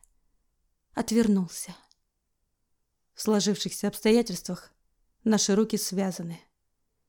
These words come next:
Именно поэтому я позвонила Ивану. Макс бросил на меня хмурый взгляд из-за плеча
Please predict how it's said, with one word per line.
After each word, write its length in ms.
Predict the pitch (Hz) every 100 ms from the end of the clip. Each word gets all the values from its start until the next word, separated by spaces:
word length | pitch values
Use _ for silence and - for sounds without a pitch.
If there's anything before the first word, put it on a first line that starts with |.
| _ _ -
Именно 380 | 262 247 247 247
поэтому 560 | 240 254 208 - 196 196
я 160 | 214
позвонила 520 | 220 202 208 220 233
Ивану. 640 | 247 - 233 202 180 165 - _ _ _ _ _ _ _ _ _ _ -
Макс 280 | 254 240 214
бросил 340 | 247 254 208
на 100 | 208
меня 240 | 208 226 220
хмурый 380 | - 214 226
взгляд 460 | 196 180 233 240 233
из-за 200 | 202 -
плеча 480 | - 208 - 247